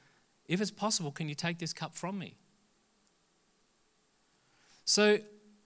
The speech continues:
I think it's human nature for all of us who are in a relationship with our Creator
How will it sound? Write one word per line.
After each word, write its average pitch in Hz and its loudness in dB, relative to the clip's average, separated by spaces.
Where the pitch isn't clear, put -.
I 247 8
think 285 2
it's - 0
human 208 2
nature 185 2
for - -12
all 196 4
of 160 2
us 92 -2
who 165 0
are 151 0
in 147 -2
a 139 -2
relationship 156 -2
with 147 -2
our 147 4
Creator 117 -6